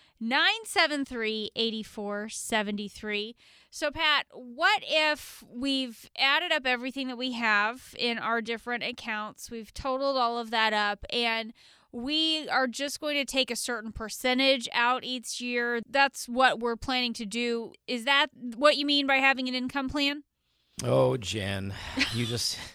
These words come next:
Speaker 2: <laughs> you love poking the bear,
Speaker 1: Oh,
Speaker 2: don't you?
Speaker 1: man, I, I pushed a button there. <laughs>
Speaker 2: Well, and what, uh, for our listeners, what Jen's referring to,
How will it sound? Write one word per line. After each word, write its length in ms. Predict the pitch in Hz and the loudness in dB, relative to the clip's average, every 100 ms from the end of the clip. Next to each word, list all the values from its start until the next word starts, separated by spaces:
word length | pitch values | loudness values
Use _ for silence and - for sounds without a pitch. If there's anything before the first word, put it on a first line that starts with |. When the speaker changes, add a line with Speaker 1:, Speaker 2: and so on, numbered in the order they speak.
| - | -20
Speaker 2:
<laughs> 260 | _ _ - | _ _ -10
you 180 | 135 131 | -4 2
love 240 | 127 127 | 2 4
poking 300 | - 123 117 | 2 0 0
the 60 | 98 | -6
bear, 240 | 95 90 90 | -4 -2 4
Speaker 1:
Oh, 180 | 262 | 6
Speaker 2:
don't 100 | 262 | 6
you? 80 | 233 | 4
Speaker 1:
man, 280 | 226 214 214 | 4 2 -2
I, 140 | 220 240 - - | -6 -6 -8 -4
I 140 | 247 | -4
pushed 280 | 233 233 - | -4 -10 -8
a 60 | |
button 260 | 214 208 202 | -6 -6 -6
there. 240 | 214 208 208 - - | -6 -6 -10 -16 0
<laughs> 120 | 349 415 302 302 330 - - 349 - - - - - - - - 185 - | 4 6 6 6 4 4 0 -2 -4 -6 -10 -12 -14 -14 -10 -8 -6 4
Speaker 2:
Well, 260 | 135 123 | 6 8
and 200 | 113 113 | 6 2
what, 280 | 110 120 - | 4 4 4
uh, 200 | 107 104 | 4 4
for 140 | 101 120 | 4 4
our 60 | |
listeners, 340 | 104 113 104 92 | 4 4 4 0
what 100 | 92 | 0
Jen's 300 | 87 104 87 | 0 0 2
referring 460 | 95 - 95 92 92 | -2 0 0 2 0
to, 120 | - | 0